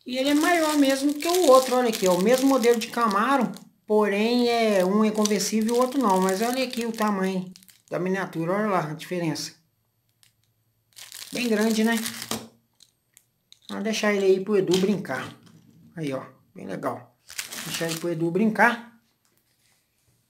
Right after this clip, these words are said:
Ó, tem bastante carros aqui, ó.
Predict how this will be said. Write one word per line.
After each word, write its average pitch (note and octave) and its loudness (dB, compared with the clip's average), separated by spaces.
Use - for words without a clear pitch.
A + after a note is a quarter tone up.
Ó, G#3+ -6
tem A3+ 0
bastante A#3 2
carros A3 6
aqui, G#3+ 2
ó. G3+ 4